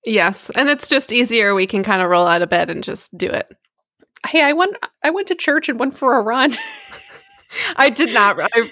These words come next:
Speaker 1: I woke up at, like, eight o'clock this morning, and it's now one thirty, so.
Speaker 2: I actually woke up around the same time, too, but, you know.
Speaker 1: But in theory, we could, we could roll out of bed.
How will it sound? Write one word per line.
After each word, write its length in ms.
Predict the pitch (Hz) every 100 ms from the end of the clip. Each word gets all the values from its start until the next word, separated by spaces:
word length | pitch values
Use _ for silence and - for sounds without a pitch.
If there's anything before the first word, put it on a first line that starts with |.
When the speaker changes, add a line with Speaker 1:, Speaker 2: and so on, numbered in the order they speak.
| -
Speaker 1:
I 200 | 208 226
woke 200 | 220 240
up 140 | 196 185
at, 80 |
like, 160 | 180 180
eight 140 | 185
o'clock 300 | 196 - -
this 200 | - -
morning, 280 | 202 180 180
and 100 | 180 175
it's 200 | 185 202
now 120 | 180
one 200 | 180 185
thirty, 320 | - - 220
so. 520 | - 190 165 170 202 - _ _ - _
Speaker 2:
I 160 | 269 427
actually 240 | 508 403 277
woke 220 | 247 233
up 100 | 240
around 200 | 233 220
the 60 |
same 240 | 214 226 214
time, 320 | 226 220 202
too, 320 | - 269 180 190
but, 180 | 202 226
you 80 |
know. 220 | 202 160 175 _ _ _ _
Speaker 1:
But 180 | - 240
in 140 | 254 285
theory, 640 | - 339 285 208 185 190
we 220 | 185 190
could, 360 | 190 185 190 - 233 _ _
we 140 | - 190
could 280 | - 220 -
roll 180 | 170
out 200 | 82 120
of 120 | - -
bed. 200 | -